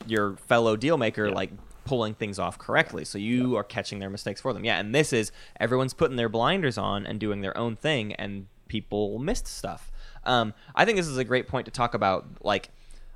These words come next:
Speaker 1: <laughs> another reason you should watch all three of these games is I feel like we ran the gamut of everything that is, like, accomplishable in a T I game, right?
Speaker 2: Yeah.
Speaker 1: Game one, game one was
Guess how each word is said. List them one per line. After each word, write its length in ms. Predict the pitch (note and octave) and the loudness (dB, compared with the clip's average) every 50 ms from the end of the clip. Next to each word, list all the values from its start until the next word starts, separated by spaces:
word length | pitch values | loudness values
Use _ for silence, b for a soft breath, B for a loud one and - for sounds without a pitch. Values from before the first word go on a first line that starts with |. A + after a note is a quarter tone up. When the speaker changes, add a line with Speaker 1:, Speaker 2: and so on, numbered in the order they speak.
| - - | -4 0
Speaker 1:
<laughs> 160 | C#3+ F3 - | 2 2 4
another 240 | C3 D3 F#3 G#3+ G#3+ | 4 4 6 6 8
reason 240 | F#3 F3 E3+ E3 D3 | 6 6 6 4 0
you 60 | C3+ | 0
should 160 | - - B2+ | -2 0 2
watch 240 | B2+ B2 A#2 A2+ - - | 4 4 4 4 2 4
all 140 | A2 B2 B2+ | 4 4 4
three 180 | - C3+ C3 C3 | 4 4 2 2
of 60 | A#2 | 2
these 160 | A2+ A2 G2+ | 0 0 0
games 320 | A2 G#2 G2+ G2+ G2+ - | 0 0 0 0 -2 -2
is 180 | - G2+ G#2 - | -2 -2 -2 0
I 80 | - A2+ | -2 -2
feel 160 | - E3+ F3 | 0 0 2
like 140 | F3 E3+ - | 2 2 4
we 100 | C3+ B2+ | 4 2
ran 480 | A2+ G2+ A2 A#2+ B2 C3+ C#3+ D3+ D#3 C#3+ | 2 2 4 4 6 6 4 2 0 0
the 80 | C3 A2+ | -2 -2
gamut 500 | G2+ G#2+ A2+ A2+ A2+ G#2 F#2+ F#2 - - - | 0 2 2 2 2 2 0 -2 -4 -4 -4
of 200 | - G2 F#2+ G2 - - | -6 -6 -6 -4 -2 0
everything 480 | A#2 A2+ C3 C#3 B2+ - C3+ B2+ B2 | 0 2 2 0 0 0 -2 0 0
that 220 | A#2 A2 G2 - - | 0 0 0 0 -2
is, 200 | G#2 A2 G2 G2+ | -4 -6 -2 -2
like, 160 | G2 G2 - - | -2 -2 -2 -4
accomplishable 960 | - - - - A2+ G#2 - - G2+ - - G2+ F#2 F#2 F#2 F2 F2+ F#2 - - | -8 -6 -2 0 0 0 0 -4 -6 -4 -4 -4 -4 -4 -4 -6 -6 -8 -10 -8
in 280 | G2+ G#2 G2+ G2 F#2+ E2 | -6 -6 -6 -6 -6 -6
a 100 | F2+ F#2+ | -6 -6
T 240 | - - A2+ G2 F2+ | -6 -4 -4 -2 -2
I 220 | F2 E2 E2 E2 | -2 -4 -4 -6
game, 300 | F2 - D#2+ D#2+ E2 E2+ F2+ G#2 | -8 -8 -10 -10 -12 -14 -12 -6
right? 320 | G2 F2+ F2 F2+ G2 - - _ _ - | -4 -2 -2 -2 -2 -4 -8 _ _ 2
Speaker 2:
Yeah. 280 | G#2 F#2+ E2 D2+ - - | 4 6 6 4 2 4
Speaker 1:
Game 300 | - C3 D3+ F3 F3+ F3+ D#3+ | 6 6 6 6 6 4 4
one, 440 | D3+ D3+ D3+ D3+ D#3+ D#3+ D#3+ E3+ - b b b b b b - | 6 6 6 6 6 4 0 -2 -6 b b b b b b 0
game 280 | - D3+ F3+ F#3+ F3+ | 2 4 4 4 4
one 380 | E3 D#3+ D#3+ D#3+ D#3+ D#3+ C#3+ - | 6 6 6 6 4 2 2 4
was 360 | B2+ A#2+ A2+ A2 G#2+ G2+ - | 6 6 6 6 4 0 -4